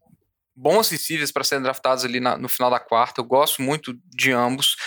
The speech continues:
O Cooper Kupp tá sendo draftado um pouco, um pouco m-, mais acima, é, mas eu gosto de ambos. E um que eu realmente gosto ali pro,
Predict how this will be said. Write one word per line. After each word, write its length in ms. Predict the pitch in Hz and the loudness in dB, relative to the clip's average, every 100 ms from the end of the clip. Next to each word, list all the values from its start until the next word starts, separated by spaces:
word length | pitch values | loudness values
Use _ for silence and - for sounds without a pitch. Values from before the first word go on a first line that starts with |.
| - | -6
O 80 | 139 | -4
Cooper 240 | 165 160 - | -2 -2 -2
Kupp 200 | 165 180 | -4 -2
tá 120 | 156 | -2
sendo 200 | - 156 | -2 -4
draftado 360 | 143 - 135 135 | -4 -2 -2 -2
um 40 | |
pouco, 340 | - 143 117 _ _ _ - | -2 -2 -4 _ _ _ -12
um 60 | - | -4
pouco 220 | 156 135 | -4 -2
m-, 340 | 123 120 104 - | 0 2 0 -4
mais 260 | 139 135 131 | -4 0 2
acima, 500 | 127 - 135 151 151 - _ _ - | 0 0 0 0 -2 -6 _ _ -4
é, 120 | 123 | -2
mas 220 | 123 120 | -2 -2
eu 180 | - 131 | 0 0
gosto 380 | 127 135 147 - | 2 2 2 -2
de 80 | 127 | -2
ambos. 220 | 143 - - - | -2 -4 -6 -4
E 100 | 196 | -2
um 100 | 220 | 0
que 100 | 262 | 0
eu 120 | 214 180 | 0 0
realmente 440 | 160 208 202 202 | -2 -2 -2 -2
gosto 460 | 139 139 156 - 143 | 2 4 4 2 0
ali 240 | 131 135 | 2 0
pro, 240 | - 135 | 0 -6